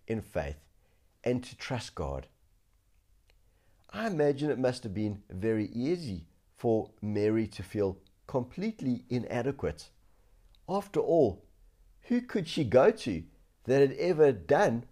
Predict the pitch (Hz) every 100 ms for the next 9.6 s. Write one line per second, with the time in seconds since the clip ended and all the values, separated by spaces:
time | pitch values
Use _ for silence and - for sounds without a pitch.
0 | - _ 135 131 - 180 170 151 127 160
1 | 151 170 170 165 160 180 175 170 160 220
2 | 254 - - _ _ _ _ _ _ _
3 | _ _ _ - - - 127 - 104 -
4 | - - _ _ _ _ _ _ - 160
5 | 143 - - - 160 147 135 110 107 -
6 | - - 65 - - _ _ _ _ _
7 | _ _ _ _ _ _ _ _ _ _
8 | - 165 165 220 233 - 160 147 - -
9 | 110 113 107 85 80